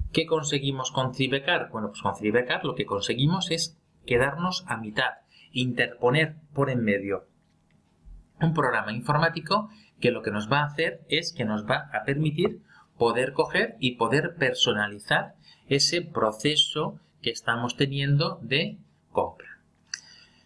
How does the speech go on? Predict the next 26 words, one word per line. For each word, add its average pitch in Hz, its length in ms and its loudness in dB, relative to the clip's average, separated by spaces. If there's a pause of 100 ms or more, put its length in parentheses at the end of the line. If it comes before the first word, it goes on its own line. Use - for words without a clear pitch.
(1080)
Vamos 214 300 2
a 208 60 -2
ver 208 140 -2
cómo 190 240 0
es 165 60 -2
la, 147 440 0
la, 143 560 2
la, 117 1120 2
la 117 180 2
plataforma. 147 800 0
Bueno, 117 300 2
fíjate, 107 260 -2
la 101 140 2
plataforma, 165 560 2
tú 139 100 2
lo 135 100 2
que 123 80 0
tienes 160 300 -2
son 120 300 0
una 117 200 2
serie 110 280 2
de 139 140 2
productos. 214 840 0 (680)
Esos 160 300 0
productos, 147 840 0 (280)
eh, 113 800 2